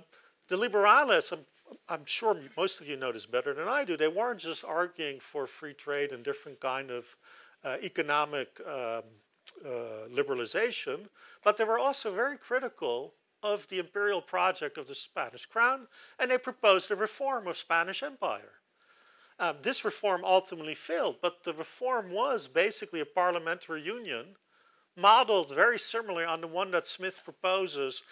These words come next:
and left in The Wealth of Nations at the end of the book. Um, in fact, the Spanish translation of The Wealth of Nations, um, I, is this still the standard one or not anymore, Leon? The,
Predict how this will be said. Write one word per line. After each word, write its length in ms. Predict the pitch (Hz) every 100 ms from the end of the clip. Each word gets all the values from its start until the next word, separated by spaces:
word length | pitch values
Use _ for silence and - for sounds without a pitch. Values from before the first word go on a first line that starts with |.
| -
and 160 | 185 170
left 260 | 180 180 196
in 100 | 170
The 60 |
Wealth 300 | 151 151 151
of 140 | 160 151
Nations 440 | 175 185 165 131
at 140 | 139
the 100 | 151
end 120 | 127 123
of 100 | 127
the 80 |
book. 440 | 165 254 214 - - - - - - -
Um, 240 | 180 170 -
in 80 | 185
fact, 400 | - 262 247 -
the 200 | 180 165
Spanish 640 | - - 196 226 220 -
translation 640 | - 175 151 143 214 - 196
of 60 |
The 60 | 143
Wealth 320 | 135 127 -
of 80 | 135
Nations, 680 | 127 135 - 165 143 - - - - _ -
um, 280 | 151 135 123 - _
I, 140 | 165 175
is 100 | -
this 140 | 233 226
still 200 | - 220
the 80 |
standard 460 | - 208 208 247 247
one 260 | 254 277 247
or 120 | 190
not 180 | 185 175
anymore, 480 | 165 156 143 127 - -
Leon? 300 | 156 147 131 131 _ _ _ _ _ _ _ _ _ -
The, 300 | 180 170